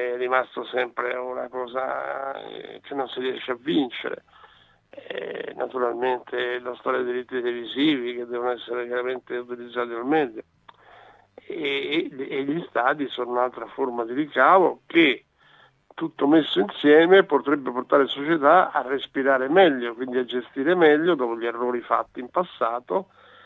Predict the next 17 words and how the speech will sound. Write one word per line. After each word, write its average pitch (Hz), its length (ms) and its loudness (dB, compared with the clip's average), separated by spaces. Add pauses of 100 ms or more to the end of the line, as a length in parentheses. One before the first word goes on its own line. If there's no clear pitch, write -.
(420)
e - 120 -2
con 151 220 2
questi 139 580 2 (120)
introiti 147 920 4
magari, 127 640 2
ecco, 131 380 -6
avere 131 200 -2
la 131 80 2
possibilità 131 440 -2
di 127 80 -4
tornare 131 340 2
competitivi 139 1040 -4 (320)
e - 120 -2
non 139 200 8
dover 147 260 8
ricorrere 135 600 4
poi 131 440 2